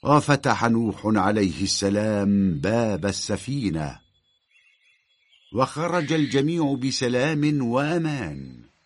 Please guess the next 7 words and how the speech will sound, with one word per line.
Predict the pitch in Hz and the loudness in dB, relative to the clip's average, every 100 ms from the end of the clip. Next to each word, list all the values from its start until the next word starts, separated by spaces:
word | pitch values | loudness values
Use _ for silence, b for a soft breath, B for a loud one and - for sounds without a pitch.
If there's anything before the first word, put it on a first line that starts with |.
| _ _ _ _ _ - | _ _ _ _ _ -8
الحيوانات | 170 160 98 110 110 95 95 92 95 92 95 | -2 -2 -2 -2 0 0 0 -2 -2 -4 -6
والطيور | 95 - 92 98 110 127 120 104 80 b b 87 | -6 -6 -8 -6 -4 -2 -4 -4 -8 b b -2
وجميع | 120 101 120 120 110 143 139 90 110 | 2 2 2 2 0 0 -2 0 0
من | 110 107 92 | 2 0 -2
كان | 76 90 117 143 113 | -6 -4 -2 -2 -4
في | 104 - | -6 -8
السفينة. | 143 - 147 - 87 73 135 67 | -6 -6 -6 -6 -8 -8 -8 -12